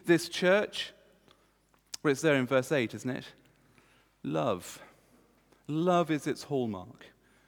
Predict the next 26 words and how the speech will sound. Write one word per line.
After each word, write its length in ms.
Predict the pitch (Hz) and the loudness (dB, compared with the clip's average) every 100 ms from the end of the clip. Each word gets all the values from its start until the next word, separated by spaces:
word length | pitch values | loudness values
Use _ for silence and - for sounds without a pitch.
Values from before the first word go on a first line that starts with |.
| _ _ _ _ _ _ - | _ _ _ _ _ _ -12
Love 380 | 139 165 185 175 | -2 4 4 4
is 120 | 151 | 0
its 160 | 151 - | -4 -4
distinctive 840 | 151 - - 160 139 - 139 - | -4 -4 -2 -2 -2 -4 -8 -6
characteristic. 920 | 147 131 110 - 127 117 - 104 - - - | -6 -4 -4 -4 -4 -4 -6 -10 -10 -8 4
Above 440 | 151 151 208 175 | 4 6 4 6
all, 320 | 185 175 147 | 6 6 4
Peter 300 | 123 151 127 | 0 0 0
says, 500 | 120 139 127 127 - - - | 0 2 4 2 -4 -14 -10
love. 800 | 131 139 151 143 101 - - - _ _ _ _ _ | -6 0 2 2 2 -6 -16 -18 _ _ _ _ _
Love 360 | 139 151 196 185 | -2 4 4 4
each 220 | 175 - | -2 0
other 200 | 165 156 | 0 0
deeply. 540 | 131 180 196 180 143 - - - | 0 0 0 2 -2 -2 -4 4
The 100 | 180 | 10
word 240 | 240 - | 10 10
deeply 340 | 220 220 196 | 4 2 4
here 160 | 180 175 | 6 4
speaks 360 | - 208 165 190 | 4 0 0 2
not 240 | 214 - | 4 4
so 160 | 202 185 | 4 4
much 260 | 175 - | 4 2
of 160 | 175 - - - | 0 0 -14 -6
depth 320 | 143 190 185 185 | 8 10 10 6
of 120 | 170 | 6
emotion, 600 | 175 202 226 - 160 | 6 6 6 4 2